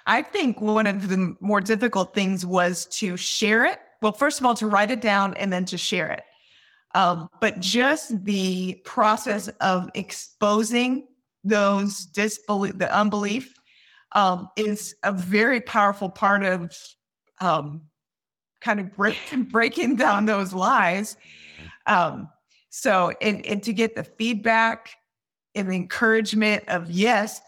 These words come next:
keep doing this, keep doing this." 'Cause when your unbelief is so pervasive, it's hard to picture anything else. It's hard. It's almost like that borrowing the faith to, um, to move forward into something else. It's like, you don't even know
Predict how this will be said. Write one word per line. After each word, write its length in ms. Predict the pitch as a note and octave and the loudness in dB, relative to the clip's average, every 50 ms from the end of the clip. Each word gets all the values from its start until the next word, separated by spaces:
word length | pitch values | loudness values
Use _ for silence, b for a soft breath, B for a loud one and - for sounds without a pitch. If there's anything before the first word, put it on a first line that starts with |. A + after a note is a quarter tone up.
| - | -10
keep 240 | - C4 A#3 A3 A#3 | -6 -6 -6 -4 -2
doing 260 | F#3 A3 A#3 A#3+ A3+ F#3 | 0 0 2 2 0 -2
this, 140 | F#3 F#3 | -4 -8
keep 180 | - - A3 G3+ | -8 -8 -6 -4
doing 120 | A#3+ B3 | -2 -2
this." 160 | A#3+ G#3 F#3+ - | -2 -2 -4 -6
'Cause 200 | - G#3 - - | -8 -10 -8 -4
when 160 | G3+ G3+ G3+ | -4 -2 -2
your 260 | A3 D4+ F#4+ F4+ - | -2 0 -2 0 2
unbelief 680 | - G#3+ A#3 B3 A#3 F#3+ G3 F#3 F#3 G3 G#3+ A#3+ - - | 2 2 2 2 2 0 0 -2 -2 -2 -2 -4 -4 -6
is 180 | F#3+ F#3 - - | -8 -8 -8 -8
so 540 | - - - - - A#3+ A#3 A#3 B3 B3+ B3+ | -8 -10 -10 -8 -4 0 0 2 2 0 -2
pervasive, 1000 | - - A3+ F#3+ F3+ - - F#3 E3 F#3+ G#3 - - - C4 C4+ C#4 C#4 C#4+ - b b b b b b b | -2 -2 -2 -2 -2 -4 -6 -6 -4 -4 -4 -6 -4 -2 -2 -2 -2 -2 -6 -10 b b b b b b b
it's 200 | b G#3+ G#3+ G#3+ - | b -2 -2 -4 -6
hard 600 | - - - - A#3 A#3 B3+ C4+ C#4+ C4 B3+ A3 | -10 -10 -6 -2 0 2 2 2 2 0 -2 -4
to 380 | - - B3 A3+ A3+ A3 G#3 - - - | -4 -4 -2 -2 0 -2 -2 -4 -6 -6
picture 380 | - D#4 D4 - - B3 A3 | -4 -4 -4 -2 0 2 2
anything 440 | G#3+ G#3 G3+ G#3+ G3+ G#3+ F#3+ F#3 F3+ | 2 2 2 0 0 -2 -2 -2 0
else. 260 | D#3 D#3 - - - | -2 -2 -4 -8 -10
It's 120 | G3+ F#3+ - | -10 -10 -4
hard. 400 | - A#3+ B3 B3 B3 B3 G#3+ - - b b b b b b | 0 2 4 4 4 2 0 -4 -8 b b b b b b
It's 160 | b G3 - | b -4 0
almost 360 | B3+ A#3 B3 C4 C4+ C4 - | 0 0 2 0 -2 -2 -2
like 240 | D4 A#3+ A#3 G3+ F#3+ | 0 0 0 0 0
that 400 | A3 G3+ F#3 - - - - - _ _ | 0 0 0 0 -4 -8 -16 -20 _ _
borrowing 540 | - G#3 A3+ B3+ B3+ B3+ B3+ C4 C4 B3 A3+ | 4 4 4 4 4 4 2 2 2 2 2
the 60 | A3 | 0
faith 600 | - - - C4+ A#3+ A3+ G#3 G3 F#3+ F#3 F#3 - _ _ _ _ _ _ _ _ _ _ _ _ _ _ _ - | -2 -2 0 0 2 2 2 2 0 -4 -8 -12 _ _ _ _ _ _ _ _ _ _ _ _ _ _ _ -6
to, 600 | - C#4 A#3 G#3+ G#3 G3+ F#3+ F#3+ F#3 F3+ D3+ - - - | -2 0 2 2 2 2 2 2 0 -2 -2 -6 -8 -4
um, 420 | G3 G3 F3+ F3+ F3 E3+ E3+ D#3 - _ - | 0 2 2 2 2 0 -2 -6 -10 _ -2
to 80 | C4+ | 0
move 280 | A3+ A3+ C4 C4+ B3 - | 2 4 4 2 2 0
forward 580 | - C#4 C4+ D#4 D#4 C4 A#3 G#3+ G3 G3 F#3+ | -2 0 0 0 2 2 2 2 2 2 2
into 240 | G#3 G#3+ G#3+ - B3 | 0 0 0 -2 -2
something 400 | A3 - A#3 A#3 A3+ A#3+ A3 G#3 | -2 0 0 0 0 -2 0 2
else. 300 | B3+ F4 F3 - - - | 2 2 2 0 -2 -6
It's 120 | G3+ - - | -8 -6 -4
like, 160 | A3 G#3+ G#3+ | -4 -4 -2
you 120 | B3 C4 | -2 0
don't 160 | C#4+ D4 C#4 | 0 0 2
even 300 | C#4 C4+ A3+ A#3+ A3+ G#3 | 0 0 0 2 2 2
know 600 | G#3 A3+ C4+ C#4 B3+ A#3 G#3+ G#3 G#3 G3+ G3+ - | 2 4 4 4 4 4 2 2 -2 -4 -10 -16